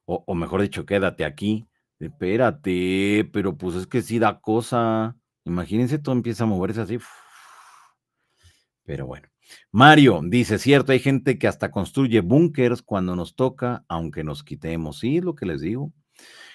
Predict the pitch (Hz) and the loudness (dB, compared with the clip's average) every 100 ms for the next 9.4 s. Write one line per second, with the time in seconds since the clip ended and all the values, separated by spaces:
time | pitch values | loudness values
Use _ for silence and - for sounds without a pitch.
0 | _ 101 85 107 135 120 131 131 123 101 | _ 0 4 6 6 6 4 4 4 4
1 | 123 131 - 123 123 123 117 - 101 104 | 4 4 2 2 4 4 2 -4 -4 -2
2 | - 127 120 131 127 123 123 120 127 117 | 2 4 6 6 4 2 2 2 2 2
3 | 131 131 113 101 123 127 113 92 82 95 | 0 -2 -4 -2 0 0 0 -2 -4 -2
4 | 113 123 95 80 71 90 113 120 110 _ | 0 -2 -2 -6 -6 -6 -6 -8 -10 _
5 | _ _ - 95 113 117 104 87 92 127 | _ _ -6 0 2 2 0 0 0 0
6 | 117 - 104 98 92 92 101 - 165 160 | -2 -2 -4 -2 -4 -6 -4 2 2 0
7 | 151 - - 92 82 80 73 76 - 76 | -4 -4 -6 -8 -8 -10 -12 -14 -14 -14
8 | 73 _ _ _ - 85 95 _ 120 120 | -14 _ _ _ -8 -6 -6 _ 0 2
9 | 117 113 98 73 | 4 2 -2 -6